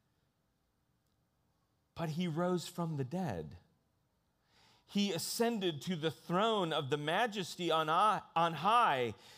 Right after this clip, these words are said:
He sent the Spirit to continue his work in the world. He will come again on the clouds of heaven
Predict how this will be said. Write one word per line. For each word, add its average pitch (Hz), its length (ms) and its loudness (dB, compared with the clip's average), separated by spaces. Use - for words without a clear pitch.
He 226 180 0
sent 240 320 0
the 202 80 0
Spirit 233 600 0
to 202 120 -2
continue 214 500 -2
his 185 220 2
work 214 320 2
in 190 120 -2
the 175 60 -2
world. 180 480 4
He 233 140 0
will 208 140 4
come 254 300 2
again 214 360 0
on 190 180 2
the 165 80 2
clouds 196 540 4
of 156 140 2
heaven 190 460 4